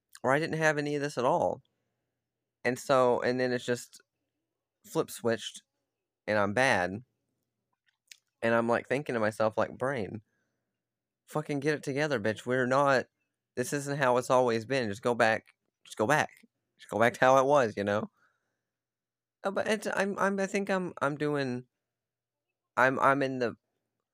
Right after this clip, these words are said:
like, I'm in another upswing. I keep having peaks and valleys, you know?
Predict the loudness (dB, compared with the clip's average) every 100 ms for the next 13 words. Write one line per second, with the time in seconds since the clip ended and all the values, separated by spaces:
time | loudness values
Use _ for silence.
0 | _ -2 0 0 0 0 0 0 2 0
1 | -2 -10 -8 -8 -10 -18 _ _ _ -4
2 | -4 2 2 2 -4 -6 -10 _ _ _
3 | _ _ -2 -2 -4 0 2 2 0 -4
4 | -2 -2 -2